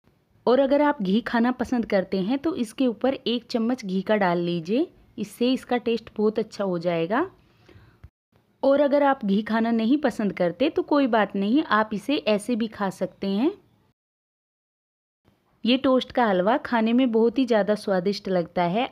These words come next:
आप एक बार इसे ज़रूर बनाकर खाइएगा और मुझे कमेंट करके बताइएगा आपको मेरी ये रेसिपी कैसी लगी। अब हम इसके ऊपर डालेंगे कुछ कटे हुए ड्राई फ्रूट।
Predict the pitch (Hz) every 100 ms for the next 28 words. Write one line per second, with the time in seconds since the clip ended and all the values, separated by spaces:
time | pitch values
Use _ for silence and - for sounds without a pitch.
0 | - 202 214 - 214 214 208 196 185 233
1 | 254 233 208 214 202 190 180 175 180 -
2 | 165 160 175 180 254 359 _ _ _ _
3 | _ _ _ - _ _ _ _ _ 233
4 | 240 240 247 254 226 220 220 214 220 196
5 | 180 175 170 170 180 277 - 196 196 -
6 | 220 214 196 196 190 185 180 190 254 262
7 | 196 180 202 175 160 214 359 _ _ _
8 | _ _ _ 226 226 233 247 - 240 226
9 | 233 220 208 190 214 302 311 - - 214
10 | 220 214 220 214 196 185 185 - 220 269